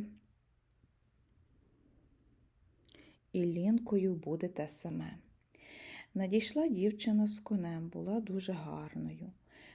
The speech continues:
Погляд мала тигриці. Як чоловік молодий, то має силу, а як старий, то розум. Дівчина прийшла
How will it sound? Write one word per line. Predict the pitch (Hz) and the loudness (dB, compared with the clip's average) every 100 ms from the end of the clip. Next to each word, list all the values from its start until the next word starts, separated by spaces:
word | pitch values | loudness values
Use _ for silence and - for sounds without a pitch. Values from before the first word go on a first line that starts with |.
| _ - | _ -4
Погляд | 175 208 247 226 214 196 | 0 2 2 0 0 -2
мала | 180 165 175 | -2 -2 -6
тигриці. | 180 175 151 160 156 143 - - - - _ _ _ _ - - - - - | -6 -8 -6 -6 -6 -8 -14 -16 -16 -18 _ _ _ _ -20 -20 -20 -20 -6
Як | 175 - | -6 -4
чоловік | - 170 165 160 170 - | -4 -2 0 -2 -2 -4
молодий, | 160 151 156 151 175 247 | -6 -4 -4 0 2 0
то | - 160 | 0 -6
має | 151 151 170 185 | -4 -6 -6 -8
силу, | - - 156 147 156 160 - _ - | -10 -8 -8 -8 -10 -12 -18 _ -10
а | 156 | -6
як | 143 139 | -6 -6
старий, | - - - 139 160 247 262 - _ | -14 -12 -8 -8 -6 -8 -10 -20 _
то | - 180 | -10 -6
розум. | 151 143 - - - 185 - _ _ - - - - - | -6 -6 -10 -10 -12 -12 -18 _ _ -20 -20 -18 -20 -12
Дівчина | 175 220 277 - 247 226 | -2 0 0 4 4 4
прийшла | - - 156 - 147 165 226 | 0 -6 -8 -6 -4 -2 -2